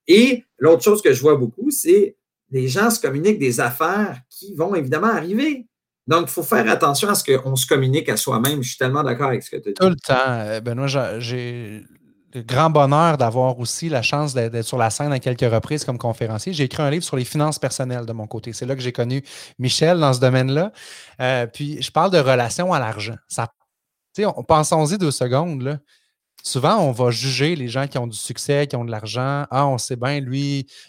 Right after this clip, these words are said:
Speaker 2: il a un gros char, il a dû crosser du monde, il a dû faire des affaires malhonnêtes. » Mais en réalité, là, si tu dis ça de quelque part dans ton in-, dans ton subconscient, là, t'es en train de dire que toi, t'en veux pas de l'argent, là.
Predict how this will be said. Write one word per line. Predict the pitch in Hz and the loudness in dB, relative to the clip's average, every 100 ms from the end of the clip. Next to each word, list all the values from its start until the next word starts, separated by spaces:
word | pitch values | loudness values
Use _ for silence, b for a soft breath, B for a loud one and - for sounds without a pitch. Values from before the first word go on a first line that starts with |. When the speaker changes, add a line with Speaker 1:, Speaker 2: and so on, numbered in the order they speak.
| B | B
Speaker 2:
il | 120 | -2
a | |
un | 120 | -2
gros | 117 127 | -2 -4
char, | 113 139 139 135 | -2 2 4 4
il | 120 | 0
a | |
dû | 117 135 | 0 -4
crosser | - 139 160 | -4 -4 -4
du | 151 143 | -6 -2
monde, | 143 139 135 | -2 -2 -4
il | 123 | -6
a | |
dû | 120 139 135 | -4 -2 -2
faire | 139 147 | 0 0
des | |
affaires | 135 117 147 | 0 0 0
malhonnêtes. » | 139 135 131 131 131 131 120 - B B B | 2 4 4 4 4 2 -4 -10 B B B
Mais | 123 | 4
en | 135 | 4
réalité, | 139 202 160 - 226 214 | 6 4 2 0 2 2
là, | 135 147 165 - _ _ - | 2 2 2 -4 _ _ -14
si | - 247 | -4 -4
tu | - - | -4 -10
dis | 123 | -8
ça | 117 - 175 208 | -6 -2 0 2
de | 120 | 0
quelque | 117 - | -2 2
part | 190 | 4
dans | 147 | 4
ton | 120 | 2
in-, | 120 127 | 0 0
dans | 120 | -2
ton | 113 120 | -2 -4
subconscient, | - 139 151 123 - 143 170 139 | -6 -2 0 2 -2 -4 -4 -4
là, | |
t'es | 117 127 | -6 0
en | 123 | 0
train | 127 160 | 0 -2
de | 139 | 0
dire | 175 | -2
que | 123 | 0
toi, | 175 | 0
t'en | 151 123 | 2 2
veux | 117 143 | 4 2
pas | 127 185 | 2 0
de | 165 | 2
l'argent, | 120 104 107 135 | -2 -2 -4 -4
là. | 143 | -6